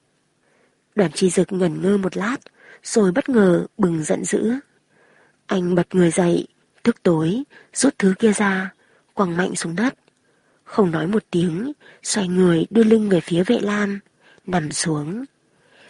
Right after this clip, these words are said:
Vệ Lam bị hành động của anh làm giật mình. Cô nhìn áo mưa còn chưa phát huy tác dụng, đã bị ném dưới đất. Rồi lại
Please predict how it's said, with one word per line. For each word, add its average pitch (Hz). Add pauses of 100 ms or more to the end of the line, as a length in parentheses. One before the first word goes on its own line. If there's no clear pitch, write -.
(140)
Vệ 214
Lam 175
bị -
hành 165
động 170
của -
anh 185
làm 170
giật 185
mình. 175 (680)
Cô 196
nhìn 175
áo 165
mưa 208
còn 180
chưa 220
phát -
huy 233
tác 262
dụng, 220 (480)
đã 214
bị 233
ném 165
dưới 180
đất. 240 (760)
Rồi 196
lại -